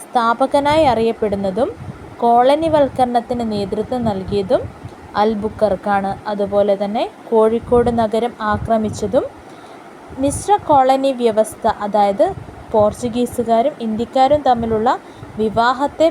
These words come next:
പ്രോത്സാഹിപ്പിച്ച് മിശ്ര കോളനി വ്യവസ്ഥ സ്ഥാപിച്ചതും അൽബുക്കർക്കാണ്.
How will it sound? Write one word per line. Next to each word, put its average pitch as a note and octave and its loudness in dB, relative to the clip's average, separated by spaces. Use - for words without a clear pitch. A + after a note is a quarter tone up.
പ്രോത്സാഹിപ്പിച്ച് A3 -2
മിശ്ര B3 -4
കോളനി D4+ 2
വ്യവസ്ഥ C4 0
സ്ഥാപിച്ചതും G#3 -2
അൽബുക്കർക്കാണ്. G3+ -2